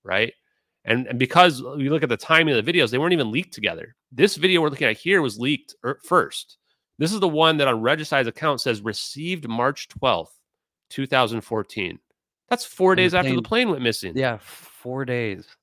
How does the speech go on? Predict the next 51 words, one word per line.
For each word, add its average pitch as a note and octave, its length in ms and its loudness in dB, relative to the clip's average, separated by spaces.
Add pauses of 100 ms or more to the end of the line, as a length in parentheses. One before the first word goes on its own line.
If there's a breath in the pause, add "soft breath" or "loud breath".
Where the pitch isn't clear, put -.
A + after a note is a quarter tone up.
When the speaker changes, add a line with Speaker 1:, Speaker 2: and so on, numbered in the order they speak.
(100)
Speaker 1:
And C3 120 2
then E3 80 8
it D3+ 60 6
was C3 140 0
published F3 600 2
Speaker 2:
Four - 100 -10
days. B2 80 -2
Speaker 1:
May E3 180 6
nineteenth, D#3 640 0 (320)
which - 200 -10
is, C3 220 -2
like, A2+ 260 0
seventy D3+ 520 -2
days. F2+ 320 -4
So A#2+ 80 -6
it's A2+ 100 -8
like C#3+ 100 -4
they A#2+ 120 -2
sat D3 420 0
on F2 220 -2
it. D2 120 -14 (560)
And, A#2 160 -2
like, A#2+ 200 0
maybe D#3+ 180 4
they E3+ 120 2
even C#3+ 140 -2
had D3 100 2
to C#3 60 -6
be B2 60 -4
convinced A2+ 480 -4
that G#2+ 100 -8
what G2+ 280 -6
they B2 100 0
were C#3+ 100 -2
looking G#2+ 200 -6
at G2+ 80 -4
was G2 160 -8
real. G#2 180 -6
If G2+ 80 -6
somebody A#3+ 220 -2
sends D3+ 200 -2
me A2 100 -2
this, G#2 340 -4 (480)
I B2 60 2
don't F3+ 100 4
even C3+ 160 2
know A#2+ 80 2
what A#2 100 2
I'm F#2 120 -4
looking F#2+ 260 -8
at, E2 180 -12